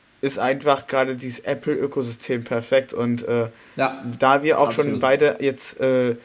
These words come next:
Speaker 1: ein Apple-Gerät haben, auch schon, äh, wollten wir beide auch, äh, wenn wir dann das Geld haben, auch, äh, zum iPhone umsteigen, denn es macht nur
Speaker 2: Genau.
Speaker 1: Sinn, weil dann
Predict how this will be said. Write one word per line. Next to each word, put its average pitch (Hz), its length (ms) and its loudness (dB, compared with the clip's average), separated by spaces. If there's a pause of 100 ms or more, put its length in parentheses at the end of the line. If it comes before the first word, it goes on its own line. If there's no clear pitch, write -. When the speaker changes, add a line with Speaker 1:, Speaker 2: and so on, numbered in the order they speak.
(240)
Speaker 1:
ein 143 260 4
Apple-Gerät 127 580 -2
haben, 117 260 -2
auch 117 160 -4
schon, 135 320 -2
äh, 120 340 0 (1160)
wollten 147 380 2
wir 143 200 6
beide 135 340 4
auch, 127 200 -2
äh, 123 300 0
wenn 135 160 4
wir 131 80 -6
dann 127 160 0
das 120 160 -6
Geld 127 280 -2
haben, 123 220 -2
auch, 117 280 0
äh, 117 400 0 (360)
zum - 180 -10
iPhone 127 300 -2
umsteigen, 123 520 0
denn 120 100 -2
es 117 140 -8
macht 131 260 -6
nur 131 80 -4
Speaker 2:
Genau. 120 140 0
Speaker 1:
Sinn, 107 140 -2
weil 113 180 0
dann 120 240 -4